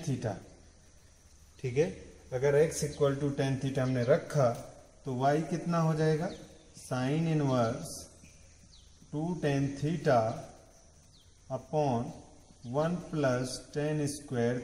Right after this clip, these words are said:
theta, और ये हमारा formula है, ठीक है। तो y equal to क्या हो जाएगा, sin इनवर्स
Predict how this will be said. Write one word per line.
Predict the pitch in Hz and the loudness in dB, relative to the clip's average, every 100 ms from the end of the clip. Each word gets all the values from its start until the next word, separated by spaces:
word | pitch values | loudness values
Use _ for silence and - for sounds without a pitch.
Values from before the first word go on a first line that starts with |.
| - | -4
theta, | 160 147 117 - - - - - - - - - - - - - - | -4 0 -2 -2 -12 -20 -20 -20 -20 -20 -20 -20 -20 -20 -20 -18 -8
और | 117 | -2
ये | 131 165 | 2 4
हमारा | 143 131 127 131 | 4 4 4 2
formula | - 135 135 156 175 170 | 2 2 2 2 4 6
है, | 147 127 127 - - - - - - - - - - - - - | 6 4 0 -8 -16 -20 -20 -20 -20 -20 -20 -20 -20 -20 -20 -16
ठीक | 135 147 | -4 -2
है। | 151 | 0
तो | 139 | 0
y | 123 135 147 | 2 2 2
equal | 143 151 147 | 2 0 2
to | 143 | 0
क्या | 147 | 2
हो | 143 | 4
जाएगा, | 143 143 143 180 - - - - - - | 4 2 0 -4 -10 -20 -20 -20 -20 -20
sin | - 131 139 160 170 | -4 0 2 2 2
इनवर्स | 165 156 135 120 127 - | 2 2 4 4 0 -6